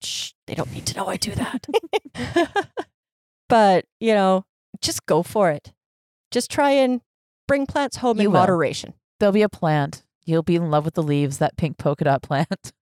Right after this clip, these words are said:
Speaker 1: Oh, I know.
Speaker 2: You'll see it and you're like, "Yeah, you're coming home with me." And then it'll die, and you'll be okay for, you know, three, four months. And then
Speaker 1: And then
Speaker 2: there
Speaker 1: you
Speaker 2: it'll
Speaker 1: get
Speaker 2: be,
Speaker 1: another one.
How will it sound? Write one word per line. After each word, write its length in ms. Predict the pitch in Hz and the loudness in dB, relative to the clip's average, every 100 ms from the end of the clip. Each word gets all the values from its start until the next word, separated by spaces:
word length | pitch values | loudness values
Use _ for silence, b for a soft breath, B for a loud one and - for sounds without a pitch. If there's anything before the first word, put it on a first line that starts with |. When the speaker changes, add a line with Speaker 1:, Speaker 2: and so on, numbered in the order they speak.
| _ - | _ -4
Speaker 1:
Oh, 180 | 196 190 | -2 0
I 100 | 185 | 0
know. 300 | 190 175 - _ | -2 -4 -10 _
Speaker 2:
You'll 100 | 208 | 0
see 240 | 202 240 208 | 2 0 0
it 60 | 147 | -2
and 160 | 135 | -2
you're 140 | 160 143 | -2 0
like, 200 | 120 - | 0 -4
"Yeah, 160 | 135 127 | -6 -2
you're 160 | 127 | -4
coming 260 | - 123 123 | -4 -6 -4
home 160 | 131 | -4
with 160 | 131 - | -4 -4
me." 260 | 127 127 135 _ _ _ _ _ _ _ _ | -4 -6 -8 _ _ _ _ _ _ _ _
And 100 | 185 | -2
then 100 | 180 | 0
it'll 180 | 165 156 | 2 0
die, 600 | 151 135 135 143 147 156 _ _ | 2 2 2 2 0 -4 _ _
and 180 | 156 156 | -4 -2
you'll 160 | 143 139 | -2 0
be 200 | 151 165 | 2 2
okay 360 | 208 214 175 | 0 0 0
for, 420 | 190 190 180 165 185 | -2 0 0 0 -2
you 80 | 202 | -2
know, 120 | 170 | -2
three, 200 | 180 165 | 0 -4
four 200 | 165 165 | -4 -4
months. 440 | 180 139 175 - - _ _ | -4 -4 -6 -10 -16 _ _
And 80 | 131 | -2
then 120 | 143 | 0
Speaker 1:
And 80 | 302 | 2
then 80 | - | 4
Speaker 2:
there 0 | |
Speaker 1:
you 60 | |
Speaker 2:
it'll 100 | 143 | 4
Speaker 1:
get 60 | 494 | 4
Speaker 2:
be, 80 | 302 | 6
Speaker 1:
another 180 | 170 143 | 6 4
one. 140 | 160 | 2